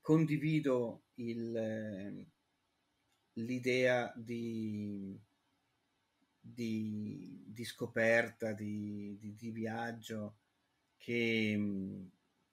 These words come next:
che Elon Musk e altri hanno rispetto a trovare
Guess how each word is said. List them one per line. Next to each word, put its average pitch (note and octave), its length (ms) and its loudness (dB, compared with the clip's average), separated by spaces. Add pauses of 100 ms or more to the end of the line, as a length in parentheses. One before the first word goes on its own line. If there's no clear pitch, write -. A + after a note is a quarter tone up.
(760)
che C#3 200 2
Elon C3+ 180 4
Musk A#2+ 540 0
e A2 640 0
altri A#2+ 460 -2
hanno A2+ 640 -2 (480)
rispetto A2 680 -4
a G#2+ 80 -4
trovare G#2+ 1000 -4